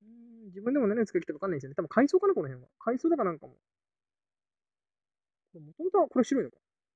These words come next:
残ってんのが、だから、この辺使っちゃって。うん、この辺も使ったんで、まあ、残ってるのがそうですね、この辺の、まあ、黄色普通とか、まあ、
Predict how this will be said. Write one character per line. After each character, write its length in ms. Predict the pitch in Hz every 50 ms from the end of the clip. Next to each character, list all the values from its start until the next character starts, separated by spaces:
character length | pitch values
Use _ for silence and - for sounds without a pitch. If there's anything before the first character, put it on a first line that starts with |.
| _ -
残 180 | 220 226 - 311
っ 20 | - _ _ -
て 60 | 214
ん 80 | 180
の 80 | 170 156
が、 60 | 147
だ 60 | 147
か 80 | 139 131
ら、 40 | -
こ 280 | - _ _ _ -
の 80 | 185 208
辺 140 | 220 220 214
使 180 | - _ - 208
っ 20 |
ち 160 | - _ -
ゃ 40 | 196
っ 20 | 185 - _ _
て。 160 | - - _ _ _ _ _ _ _ _ _ _ _ _ _ _ _ _ _ _ _ _ _ _ _ _ _ _ _ _ _ _ _ _ _ _ _ _ _ _ _ _
う 40 | 214
ん、 200 | 202 196 196 196 _ -
こ 60 | 190
の 60 | 202
辺 100 | 220 226
も 60 | 220 214
使 140 | _ 214
っ 20 | 202
た 160 | - - 202
ん 60 | 180
で、 80 | 175 202
ま 60 | 226
あ、 20 |
残 120 | 233 233 330
っ 20 | -
て 60 | -
る 80 | 190
の 60 | 151 143
が 40 |
そ 60 | - 165
う 40 |
で 60 | - 143
す 0 |
ね、 40 |
こ 100 | - 185
の 60 | 196 202
辺 180 | 214 202 214
の、 60 | 254 - _ _ _ _ _
ま 60 | 233
あ、 20 | -
黄 140 | - 233
色 180 | 240 247 233 262
普 100 | - -
通 140 | - 190 151
と 80 | 147
か、 60 | - 135 - -
ま 80 | 190
あ、 20 | 180